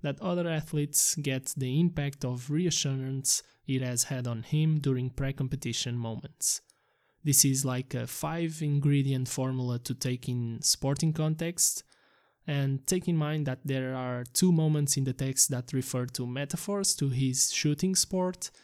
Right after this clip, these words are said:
and targets contained there. But without further ado, let's go. Before a competition event, isolate yourself. Talk less and listen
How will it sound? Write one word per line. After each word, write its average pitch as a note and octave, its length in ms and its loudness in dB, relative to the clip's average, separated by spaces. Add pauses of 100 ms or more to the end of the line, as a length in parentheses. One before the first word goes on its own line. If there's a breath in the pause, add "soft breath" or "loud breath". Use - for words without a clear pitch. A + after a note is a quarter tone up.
(160 loud breath)
and C#3 200 0
targets D3+ 500 0
contained D#3+ 560 0
there. D#3+ 320 -4 (540 loud breath)
But D3 320 0
without D#3 340 2
further D#3 340 4
ado, C#3+ 280 6
let's B2 400 2
go. - 260 -4 (1080)
Before C3+ 380 0
a C#3 40 0
competition C3+ 600 -2
event, A#2 520 -2 (240)
isolate B2+ 540 -2
yourself. - 640 -2 (520)
Talk A#2+ 280 -4
less C3 480 0
and A2+ 180 -4
listen C#3 600 2